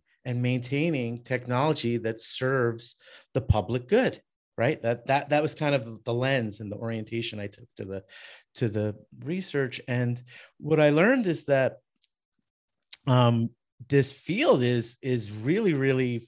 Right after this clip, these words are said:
fractured, one, right? It's like, there's no single convener in the field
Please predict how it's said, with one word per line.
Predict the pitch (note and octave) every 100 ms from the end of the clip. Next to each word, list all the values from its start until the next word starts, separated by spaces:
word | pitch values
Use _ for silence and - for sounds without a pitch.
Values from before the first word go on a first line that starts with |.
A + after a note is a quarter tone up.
| -
fractured, | B2+ B2 B2 D3+ - _ _
one, | G#2 A2 - -
right? | A2 C3
It's | A2+ -
like, | A2 G2 - - - - - -
there's | C#3+ A#2+
no | B2+ C#3 C#3+
single | C#3 - C3+ C#3 C3 B2+
convener | B2 A#2+ A2+ A2 A#2+ E3+ - _ _ -
in | A#2+
the | B2
field | B2 C3 D3 D#3